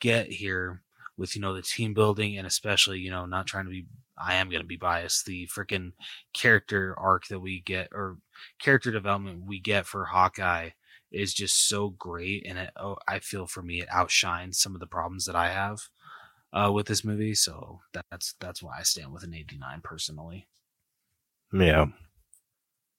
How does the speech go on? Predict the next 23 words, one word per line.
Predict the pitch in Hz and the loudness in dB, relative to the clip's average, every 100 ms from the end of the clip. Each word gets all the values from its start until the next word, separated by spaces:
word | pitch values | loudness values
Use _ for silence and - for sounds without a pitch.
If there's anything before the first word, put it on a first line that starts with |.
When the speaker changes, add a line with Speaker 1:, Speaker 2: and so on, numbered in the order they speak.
| _ - | _ -2
Speaker 2:
Um, | 95 95 95 92 95 - | 4 6 6 6 4 6
but | 135 | 8
yeah, | 190 - | 8 4
so | - | 6
we | 117 120 | 8 10
ended | 127 123 | 10 10
up | 123 110 | 8 8
averaging | 117 117 113 117 | 6 6 2 2
out | 117 - | 2 6
to | 117 113 | 8 10
a, | 113 110 98 | 10 8 4
an | 113 | 2
eighty-five. | 110 113 113 147 110 85 - - - _ _ _ _ _ _ _ _ - | 2 0 2 4 4 2 -8 -16 -18 _ _ _ _ _ _ _ _ -8
Speaker 1:
Yeah. | 214 92 | -6 0
Speaker 2:
Uh, | 95 90 82 | 4 6 6
which | 80 85 139 139 - - | 4 6 6 8 4 4
brings | 107 98 95 95 90 - | 6 8 8 6 2 2
our | 90 85 82 80 78 - _ - | 4 8 8 8 6 4 _ -16
final | - 92 87 85 85 | -2 4 6 6 8
All | 82 82 | 6 8
Bros | 82 80 80 - | 8 8 6 4
letter | 82 78 | 4 6
grade | 76 80 78 82 87 | 6 6 8 6 4